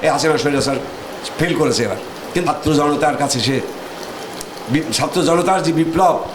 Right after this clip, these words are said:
তার যে অভিপ্রায়, তার যে আকাঙ্ক্ষা, কারে সে ফেল করেছে। এখন সেই কারণে এই এদের পরিষ্কার ধারণা ছিল, ওরা অভিজ্ঞ, রাজনীতির সঙ্গে যারা সন্ত্রাসী হোক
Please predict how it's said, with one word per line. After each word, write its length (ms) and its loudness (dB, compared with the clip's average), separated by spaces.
তার 260 2
যে 80 2
অভিপ্রায়, 520 4
তার 280 2
যে 80 2
আকাঙ্ক্ষা, 600 2
কারে 200 2
সে 160 0
ফেল 220 2
করেছে। 320 0
এখন 380 2
সেই 300 6
কারণে 340 4
এই 280 4
এদের 380 2
পরিষ্কার 360 4
ধারণা 300 4
ছিল, 180 0
ওরা 160 2
অভিজ্ঞ, 400 4
রাজনীতির 440 2
সঙ্গে 200 2
যারা 300 4
সন্ত্রাসী 500 4
হোক 340 4